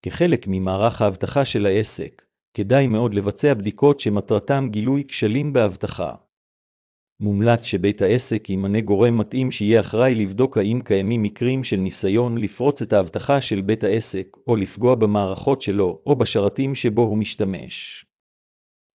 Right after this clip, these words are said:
במקרה של אירועי אבטחת מידע בארגון יש לנתח את הסיבה לפגיעה,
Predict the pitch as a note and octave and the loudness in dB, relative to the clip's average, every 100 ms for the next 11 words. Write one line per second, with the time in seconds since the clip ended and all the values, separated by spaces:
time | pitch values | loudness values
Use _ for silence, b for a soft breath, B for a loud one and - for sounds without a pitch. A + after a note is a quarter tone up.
0 | - F#2+ F2+ - A2+ - G2 F#2 F#2+ A2+ | -6 -4 -4 2 2 2 0 0 2 4
1 | G#2+ F#2 - - C3 G#2 G2 F#2+ C3 G#2+ | 4 2 -4 -2 -2 0 0 2 4 4
2 | G2 F#2+ A#2 A#2+ A#2 - G2+ G2 D3 D3 | 0 0 -2 0 -2 0 -2 0 0 0
3 | A#2 G#2+ - G2 G#2+ B2+ B2 G#2 G2+ F#2 | -2 -4 -8 -2 0 2 -2 -6 -2 -2
4 | D2+ | -2